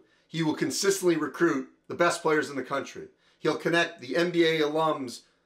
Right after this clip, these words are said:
and there are plenty of them with Carolina connections, to today's player. He was ready for this. A little surprised Roy Williams decided this spring, but they had a national search.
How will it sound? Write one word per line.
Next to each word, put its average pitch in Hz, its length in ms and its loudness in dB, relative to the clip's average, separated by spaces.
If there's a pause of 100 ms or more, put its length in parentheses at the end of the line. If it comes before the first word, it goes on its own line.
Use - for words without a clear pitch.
(200)
and 113 100 -12
there 117 80 -4
are - 40 -14
plenty 165 260 2
of 120 80 0
them 117 240 -4 (100)
with 123 120 -14
Carolina 135 380 -2
connections, 120 640 -8 (320)
to 135 140 -8
today's 147 360 2
player. - 440 -2 (520)
He 151 140 -8
was 143 200 -4
ready 165 260 4
for 135 140 -4
this. - 380 -10 (460)
A - 40 -12
little 156 100 0
surprised 170 420 2
Roy 160 180 4
Williams 156 220 0
decided 147 360 0
this 135 120 -6
spring, 226 440 -6 (340)
but 123 160 -8 (840)
they 202 80 -4
had 208 100 2
a 190 40 2
national 160 300 0
search. - 400 -6